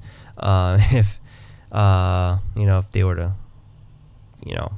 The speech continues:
if they, I guarantee, 'cause I guarantee you that would have been a, a, one of three things that have happened if the, uh, Dallas Stars, like, got ousted in the first round, let alone, like, early, like, fast in the second round, where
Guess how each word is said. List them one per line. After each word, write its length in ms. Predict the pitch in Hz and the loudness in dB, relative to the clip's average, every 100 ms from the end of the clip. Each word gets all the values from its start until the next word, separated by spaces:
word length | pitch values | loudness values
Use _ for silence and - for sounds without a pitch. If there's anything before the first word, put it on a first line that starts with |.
| - - - - - - | -16 -20 -20 -20 -20 -6
if 140 | 117 104 | -2 0
they, 320 | 143 143 139 | 0 -2 -4
I 60 | 123 | -2
guarantee, 320 | 135 143 127 | -2 -2 -2
'cause 200 | 131 120 | -2 -2
I 160 | 113 135 | -2 -4
guarantee 360 | 147 135 - | -4 -4 -4
you 80 | 131 | -2
that 100 | 120 | 0
would 80 | 110 | 0
have 80 | 110 | 0
been 140 | 110 | 0
a, 100 | 104 98 | -2 0
a, 260 | 107 104 98 - - | 0 2 -2 -10 -10
one 240 | 110 120 127 | -4 -2 -2
of 160 | 113 | -6
three 460 | - - - 143 147 | -10 -4 -2 -2 -2
things 340 | - 127 110 | -4 -4 0
that 100 | 104 | 0
have 100 | 101 | 4
happened 440 | 98 92 - - - - - - - - - - - | 2 2 -6 -14 -18 -20 -20 -20 -20 -20 -20 -20 -4
if 320 | 104 95 98 | 2 2 2
the, 320 | - 95 92 90 | 0 2 4 2
uh, 280 | 87 80 104 101 - - - - - - - - - - - | 0 -4 -6 -10 -12 -20 -20 -20 -20 -20 -20 -20 -20 -20 -6
Dallas 260 | 117 107 101 | 0 2 2
Stars, 400 | - 101 101 101 | 2 4 4 2
like, 160 | 92 - | -2 -2
got 180 | 95 - | -4 -2
ousted 340 | 90 95 - | 0 0 0
in 60 | 92 | -4
the 80 | 92 | -6
first 340 | - 98 101 | -2 -2 0
round, 340 | 110 107 113 104 | 0 0 -2 0
let 120 | 98 | 2
alone, 380 | 95 95 98 98 | 2 2 2 0
like, 180 | 92 - | -4 -6
early, 460 | 90 92 104 113 107 | -4 0 0 0 -4
like, 220 | - 90 - | -6 -8 -10
fast 520 | - 92 95 101 104 | -6 -2 0 0 -2
in 80 | 95 | -4
the 40 | |
second 360 | - 92 107 117 | -4 -6 -6 -6
round, 320 | 123 127 127 - - - - - - | -6 -6 -10 -20 -20 -20 -20 -14 -2
where 840 | 107 104 101 98 98 95 92 | 4 8 8 8 6 4 0